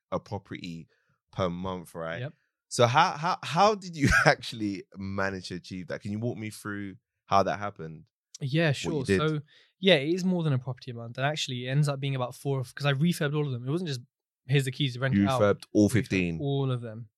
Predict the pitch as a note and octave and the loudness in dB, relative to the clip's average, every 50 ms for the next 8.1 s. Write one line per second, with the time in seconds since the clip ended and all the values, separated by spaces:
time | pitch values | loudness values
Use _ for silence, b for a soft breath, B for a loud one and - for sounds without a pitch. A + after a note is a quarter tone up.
0 | _ _ - - - D3+ C#3 C3+ C3+ C#3 - D#3 D3 C#3+ - - E3 D#3+ D3+ C#3+ | _ _ -8 -4 0 2 2 4 2 2 0 0 -2 -2 0 2 2 2 4 4
1 | C3+ C3+ C3+ C3+ C3 C3 B2 A#2+ A2 B2+ C#3 D3 C#3 A#2 A2+ - _ _ _ _ | 2 2 0 0 0 -2 -4 -4 -2 0 2 2 2 0 -2 -8 _ _ _ _
2 | _ _ - - C#3 C#3+ D3+ D3+ D#3 C#3 - G3+ G#3+ F#3+ C#3 C3 B2 B2 B2+ B2+ | _ _ -4 0 2 4 4 2 0 -2 0 0 0 2 0 -2 -2 -2 -2 -4
3 | B2+ A2+ - _ _ _ _ _ _ _ - - D3 D3+ D3+ D3 - - C#3 C3 | -4 -8 -12 _ _ _ _ _ _ _ 2 4 4 4 4 2 -2 -2 -6 -8
4 | - _ _ _ _ _ _ _ _ _ _ _ - D3 C#3 D#3 C#3 D3+ D3 C#3 | -10 _ _ _ _ _ _ _ _ _ _ _ -4 -4 0 0 2 4 4 4
5 | C#3+ D3 C#3+ C#3 C3+ C3 C#3+ D3 C3+ - B2 B2 B2 C3+ C3+ B2 B2 B2 C#3 C#3 | 2 2 0 0 0 0 -2 -2 -4 -4 -8 -6 -4 -4 -4 -4 -2 0 0 0
6 | B2 A2 A#2+ - - - F#2 F2 E2+ E2 D#2+ D#2 - _ _ _ _ _ _ _ | 0 -2 -6 -8 -4 0 4 4 4 4 2 -4 -8 _ _ _ _ _ _ _
7 | - B2+ B2+ C3 C#3+ C#3 C3+ A#2+ B2+ A#2 A#2+ A#2+ B2+ C3+ D3+ F3 E3+ D#3+ D#3+ D3 | -6 -4 -2 -2 -2 -2 -4 -8 -10 -12 -12 -8 -6 -4 -4 -4 -4 -4 -4 -4
8 | C3 A#2 | -4 -6